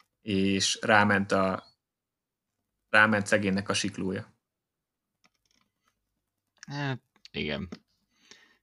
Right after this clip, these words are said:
Speaker 2: Igen, de legalább egy pár évet le dolgozott itt a tartozásából. Csak így röpködtek, ha itt a,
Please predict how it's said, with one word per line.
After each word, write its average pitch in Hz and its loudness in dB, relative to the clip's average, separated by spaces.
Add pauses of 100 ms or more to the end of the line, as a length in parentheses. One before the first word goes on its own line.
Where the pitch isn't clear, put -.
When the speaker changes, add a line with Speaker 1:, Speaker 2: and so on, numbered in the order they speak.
(160)
Speaker 2:
Igen, 98 -8
de 156 4
legalább 104 4
egy 92 0
pár 87 0
évet 85 0
le 82 -4 (320)
dolgozott 87 -2
itt 92 -6
a 90 -2
tartozásából. 87 -2
Csak 113 -4
így 123 2
röpködtek, 117 2
ha 90 -2
itt 90 -6
a, 90 -6